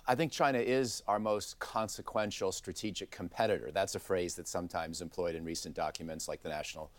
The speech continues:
Security Strategy. The National Defense Strategy that also came out this fall talks about China as the pacing challenge. I agree with all that. China certainly has the scientific and technological and industrial base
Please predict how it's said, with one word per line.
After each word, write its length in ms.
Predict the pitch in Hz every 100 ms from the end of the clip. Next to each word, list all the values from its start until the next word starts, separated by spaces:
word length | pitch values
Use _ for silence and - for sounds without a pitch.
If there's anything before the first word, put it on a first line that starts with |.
| -
Security 400 | - - 101 95
Strategy. 680 | 87 - 87 82 78 82 82 - - - -
The 80 | 95
National 320 | 104 - -
Defense 300 | 80 160 160
Strategy 440 | 123 107 95 90
that 100 | 92
also 220 | 104 -
came 160 | - 90
out 160 | 87 -
this 160 | 82
fall 340 | - 82 82 - - -
talks 260 | - 95 -
about 260 | 87 85 -
China 340 | - 90 87
as 220 | 80 82
the 80 | 90
pacing 480 | - 110 113 - 90
challenge. 460 | - 92 76 - -
I 120 | 117
agree 180 | 110 135
with 120 | 107
all 120 | 95
that. 240 | 87 73 - - - -
China 280 | 117 113 101
certainly 380 | 120 104 101
has 260 | 95 87 85
the 100 | 78
scientific 640 | - 101 95 98 95 95
and 100 | 82
technological 720 | - 95 87 87 87 85 92
and 80 | 80
industrial 460 | 82 92 - 87 80
base 400 | 80 78 78